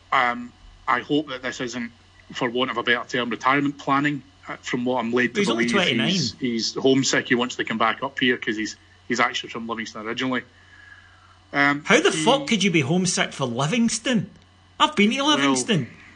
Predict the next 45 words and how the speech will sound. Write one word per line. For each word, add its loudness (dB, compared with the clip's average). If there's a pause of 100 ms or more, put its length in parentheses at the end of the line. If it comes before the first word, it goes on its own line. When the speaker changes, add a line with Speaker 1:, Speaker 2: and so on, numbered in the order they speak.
(460)
Speaker 1:
I 2
was -2
gonna 4
Speaker 2:
It 4
Speaker 1:
say -
Speaker 2:
made 8
me 6
Speaker 1:
that's, 8
Speaker 2:
homesick, 2
Speaker 1:
that's, 0
that's 0
Speaker 2:
and 2
I, 2
Speaker 1:
part 4
Speaker 2:
and 8
I 8
Speaker 1:
of 4
Speaker 2:
live 6
Speaker 1:
the 4
Speaker 2:
in 0
Speaker 1:
problem. 2
Speaker 2:
Kilwinning. 4
Speaker 1:
Admit, -2 (720)
listen, -2
maybe 2
they 2
don't -2
have -2
designer 0
outlets -6
in -4
Burnley. -2
I've -4
been 2
to 0
Burnley, 0
trust -2
me. -2 (240)
Speaker 2:
Yeah. -2
Speaker 1:
Livingston -2
does. -2
Livingston's -2 (1160)
not 2
great, 2
but, 0